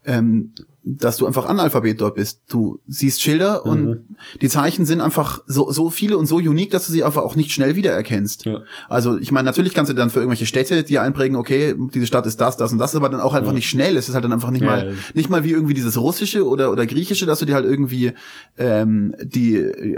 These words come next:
Speaker 1: paar Zeichen da schnell
Speaker 2: Ja.
Speaker 1: irgendwie im Kopf übersetzen kannst, sondern es ist einfach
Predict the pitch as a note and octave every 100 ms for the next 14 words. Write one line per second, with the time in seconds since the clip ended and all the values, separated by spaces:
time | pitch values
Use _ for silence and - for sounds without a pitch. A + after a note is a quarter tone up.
0 | - B2+ A#2 - C3 F3 F#3 D3+ C3 C3
1 | B2 A#2+ B2+ B2 A#2 G#2+ F#2+ - A2+ B2+
2 | C3+ A#2 A#2+ C3+ G3 G3 D3+ C#3+ B2+